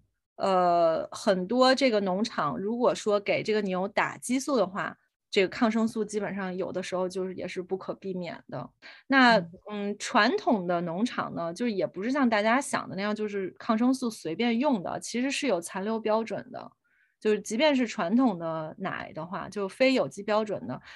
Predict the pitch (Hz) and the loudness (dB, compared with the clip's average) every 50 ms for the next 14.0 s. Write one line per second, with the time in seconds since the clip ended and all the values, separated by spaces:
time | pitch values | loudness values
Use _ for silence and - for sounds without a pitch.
0 | - - - - 214 214 180 165 180 - 247 240 226 196 214 226 220 - 190 185 | -20 -12 -4 0 2 2 2 0 0 2 2 4 4 2 0 -2 -2 -4 -4 -4
1 | - 214 - 220 190 175 170 190 - 190 - 175 190 196 185 180 165 165 165 - | -6 -4 -2 0 0 0 0 -2 -4 -4 -4 -4 -4 -4 -4 -6 -8 -10 -12 -10
2 | - - 233 202 190 180 170 175 208 214 - - 165 156 - 170 170 170 185 180 | -6 -2 -2 0 0 0 0 -2 -2 -4 -6 -8 -8 -8 -6 -4 -6 -4 -4 -4
3 | 156 - 185 _ _ _ _ _ _ _ _ _ - 190 180 175 170 170 175 175 | -6 -8 -10 _ _ _ _ _ _ _ _ _ -6 -4 -2 -2 -4 -6 -8 -8
4 | 196 185 190 185 - 214 190 190 185 - 180 175 180 - - 196 196 190 - 226 | -6 -6 -6 -4 0 0 0 0 -2 -4 -4 -4 -4 -2 -2 0 0 0 2 2
5 | 190 170 151 - - 165 156 - 98 95 - - - _ - 196 175 160 165 170 | 2 2 0 -2 -6 -10 -8 -8 -8 -8 -10 -12 -16 _ -14 -12 -12 -12 -12 -12
6 | - - - 214 214 202 - - - 220 220 - 170 175 - - - - 180 180 | -8 -4 -2 -2 -2 -2 -4 -2 -2 -2 -2 -2 -4 -10 -10 -8 -6 -6 -6 -6
7 | - _ _ - - - _ - 226 226 214 233 214 247 339 320 254 202 208 214 | -8 _ _ -20 -20 -18 _ -4 -2 0 0 0 2 4 4 4 4 4 4 2
8 | 233 226 233 240 254 247 262 233 214 - 220 220 240 233 208 196 185 185 175 165 | 2 4 4 4 2 2 0 -2 -2 -2 -4 -2 2 2 2 2 2 -2 -4 -6
9 | 175 202 196 - 220 208 202 202 202 196 185 180 180 180 196 226 - - 226 226 | -6 -6 -4 -2 0 0 2 2 0 -2 -2 -2 -4 -4 -4 -4 -6 -4 -2 0
10 | 226 226 214 190 170 175 170 180 196 190 - 220 208 202 214 220 220 - 226 214 | 0 0 0 0 0 0 -2 -4 -4 -6 -4 -4 -4 -2 -2 -2 -2 -2 -2 -4
11 | 214 - - 208 202 208 208 214 208 196 190 - - - 196 185 180 185 180 180 | -4 -2 -2 0 0 0 0 0 0 0 -2 -4 -4 -6 -4 -4 -4 -4 -2 0
12 | 175 180 180 180 170 175 - 196 180 180 175 - 180 180 180 180 - 185 175 175 | 0 0 -2 -2 -6 -8 -8 -8 -10 -8 -10 -8 -8 -8 -8 -6 -4 -4 -4 -6
13 | 170 175 - 226 - - 190 190 190 180 165 160 - 190 190 180 185 170 170 175 | -6 -8 -8 -8 -4 -2 -2 0 0 0 -2 -4 -4 -6 -6 -4 -4 -4 -6 -6